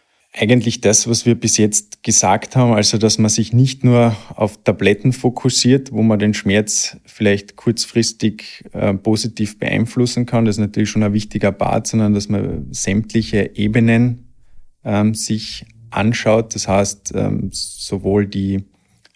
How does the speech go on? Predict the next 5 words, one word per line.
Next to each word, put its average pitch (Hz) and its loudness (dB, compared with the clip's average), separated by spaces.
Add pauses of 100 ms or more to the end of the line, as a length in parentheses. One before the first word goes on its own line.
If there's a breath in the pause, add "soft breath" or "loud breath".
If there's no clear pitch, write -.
(100)
ähm, 95 -4 (400)
psychische - -2
Ebene, 104 2 (600 soft breath)
die 104 -2
Bewegung, 107 0